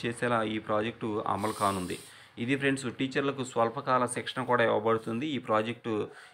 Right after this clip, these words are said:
ఈ సాల్ట్ అనే ఈ ప్రాజెక్టు, ఆ, మరి పిల్లల్లోని అభ్యసన నైపుణ్యాలను, మరి భాష నైపుణ్యాలను పెంచే విధంగా కృషి చేస్తుంది.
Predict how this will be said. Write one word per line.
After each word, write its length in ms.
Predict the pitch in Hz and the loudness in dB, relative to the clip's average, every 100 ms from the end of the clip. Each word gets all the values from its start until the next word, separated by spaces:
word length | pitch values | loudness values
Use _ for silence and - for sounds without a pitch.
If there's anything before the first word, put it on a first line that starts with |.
| - | -6
ఈ 120 | 110 | -4
సాల్ట్ 400 | 107 110 123 123 | 4 6 6 4
అనే 240 | 120 107 104 | 2 2 0
ఈ 180 | 107 | -2
ప్రాజెక్టు, 680 | 107 107 104 113 113 104 87 - _ _ _ _ _ _ _ _ - - | 0 2 2 0 -4 -6 -6 -10 _ _ _ _ _ _ _ _ -14 -2
ఆ, 320 | 104 98 95 | 2 4 4
మరి 520 | 98 98 95 92 92 - - _ - | 2 0 0 -2 -8 -14 -20 _ 2
పిల్లల్లోని 500 | 117 139 135 127 107 | 6 8 8 6 4
అభ్యసన 480 | 101 110 123 127 117 | 2 2 0 0 0
నైపుణ్యాలను, 680 | 107 104 117 107 107 113 | 0 0 -2 0 0 -2
మరి 180 | 135 110 | -2 -2
భాష 320 | 92 98 104 | 4 4 4
నైపుణ్యాలను 720 | 117 110 95 110 104 104 107 101 - - _ | 0 -2 -2 -2 0 0 -2 -4 -10 -20 _
పెంచే 300 | 110 120 135 | -4 0 4
విధంగా 600 | 120 110 113 120 98 101 98 | 6 6 6 4 4 4 0
కృషి 240 | 110 - | -4 0
చేస్తుంది. 460 | 143 - 110 - | 0 0 -4 -4